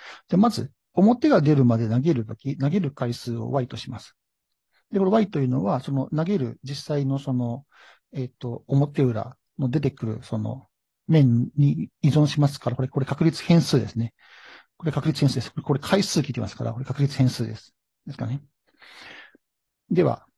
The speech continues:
何かというと、一回目に表が出る事象はイー一と書いたので、このYの期待値っていうのは、この右に書いてあるような形で書き換えられます。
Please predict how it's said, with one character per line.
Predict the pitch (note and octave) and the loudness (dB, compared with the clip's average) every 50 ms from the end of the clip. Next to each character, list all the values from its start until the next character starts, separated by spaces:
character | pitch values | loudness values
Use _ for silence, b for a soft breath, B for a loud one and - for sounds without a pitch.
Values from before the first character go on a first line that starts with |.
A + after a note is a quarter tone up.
| _ _ _ _ | _ _ _ _
何 | D3 C3+ C3 | 0 0 0
か | - A#2 | -2 -6
と | - | -14
い | - | -20
う | |
と、 | - - - _ _ _ - | -20 -20 -20 _ _ _ -8
一 | E3+ - - _ | -8 -8 -10 _
回 | - - B3+ C4+ C4 | 0 2 4 4 6
目 | C#4+ C4+ D#3+ | 6 6 4
に | C3+ - - | 2 2 2
表 | D3 D3+ F#3 - - A#3 | 0 0 0 0 0 0
が | D3+ B2+ | 0 2
出 | C3 C3+ | 2 2
る | A#2+ A2+ | 0 0
事 | A#2 A#2 - - | -2 -6 -6 -4
象 | B2+ A#2 | -4 -4
は | B2 - | -4 -4
イ | E3 E3+ | -4 -4
ー | E3+ | -4
一 | - - | -4 -6
と | - | -8
書 | - B2+ | -8 -8
い | B2+ | -8
た | - A#2 | -6 -8
の | A#2 A2+ A2 | -8 -8 -6
で、 | A#2 B2+ A#2 A2 A2+ - _ | -6 -6 -6 -6 -8 -12 _
こ | - D3+ | -6 -4
の | C#3+ - | -4 0
Y | E3+ G#3 B3+ C#4 E3 | 0 0 2 2 0
の | A#2 A2+ A2+ A2+ | 0 0 -2 -4
期 | - - - | -4 -4 -2
待 | D#3 C3 - | 0 0 -2
値 | - - | -4 -10
っ | - _ | -12 _
て | - A#2+ | -8 -6
い | |
う | A2+ | -2
の | A#2+ C3 | -2 -2
は、 | C3+ | -2
こ | B2+ - C#3 | -2 -2 -2
の | C#3+ | 0
右 | C#3 C3 C3 F3+ | 0 2 4 4
に | G#3 G#3+ | 4 4
書 | G#3+ - B3 | 4 2 0
い | G3 - | 0 0
て | - | -4
あ | A#2 | -6
る | A2 | -6
よ | A#2+ A2 | -4 -6
う | |
な | A2 | -6
形 | A2 A2 A2+ - - C3 | -6 -8 -8 -8 -8 -4
で | D3+ E3 | -4 -2
書 | - - B2+ | -2 -4 -6
き | - - | -8 -4
換 | - C3+ | -4 -4
え | A#2 | -2
ら | A2+ | -4
れ | A2+ | -6
ま | A2 A2 | -8 -8
す。 | - - | -10 -14